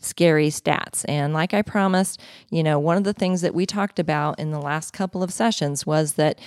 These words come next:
the most problematic behaviors contributing to this life,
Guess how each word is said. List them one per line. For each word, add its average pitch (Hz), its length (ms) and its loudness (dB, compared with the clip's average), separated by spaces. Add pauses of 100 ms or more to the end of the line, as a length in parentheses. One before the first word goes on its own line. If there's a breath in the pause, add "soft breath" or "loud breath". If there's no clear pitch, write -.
(240 loud breath)
the 156 100 2
most 156 260 2
problematic 196 800 4
behaviors 180 720 4
contributing 165 580 0
to 160 420 4 (260 loud breath)
this 160 240 0
life, 156 400 0